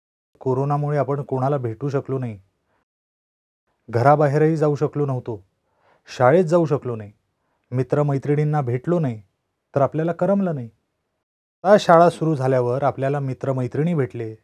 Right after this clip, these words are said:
आपले शिक्षक भेटले, आपल्याला छान वाटलं,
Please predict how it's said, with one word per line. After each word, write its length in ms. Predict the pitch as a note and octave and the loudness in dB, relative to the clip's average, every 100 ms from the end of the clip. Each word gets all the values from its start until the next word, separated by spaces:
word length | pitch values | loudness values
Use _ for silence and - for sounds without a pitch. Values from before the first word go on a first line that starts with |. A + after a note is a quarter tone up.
| _ - | _ -4
आपले 260 | C3 C3+ | -2 -2
शिक्षक 360 | - C3+ - G3 | -2 -8 0 0
भेटले, 520 | D#3 C3+ B2+ B2 A2 - _ _ _ _ _ _ | 2 -4 -4 -8 -10 -16 _ _ _ _ _ _
आपल्याला 340 | B2+ C#3 D3+ | 0 2 2
छान 300 | E3 - G3+ | 4 6 8
वाटलं, 320 | A3+ F#3 D#3 | 8 2 -2